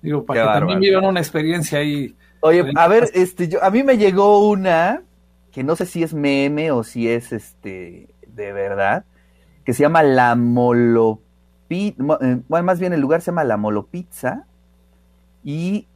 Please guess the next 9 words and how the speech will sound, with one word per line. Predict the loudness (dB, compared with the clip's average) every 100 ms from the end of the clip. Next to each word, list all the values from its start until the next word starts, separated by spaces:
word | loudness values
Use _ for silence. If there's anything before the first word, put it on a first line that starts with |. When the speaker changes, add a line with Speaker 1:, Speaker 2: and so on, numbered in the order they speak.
| -6
Speaker 2:
llegó | -4 0 2 4 4 4 2
nuestra | -2 -2 0
época | 0 -2 -2 0
de | 0
rosca | 0 -2 -2 -4 -2
al | 0 -2 -2
pastor | -4 -6 -4 -4 -4 -6 -10
y | -10 -10 -6
árabe. | -2 -2 -2 -6 -16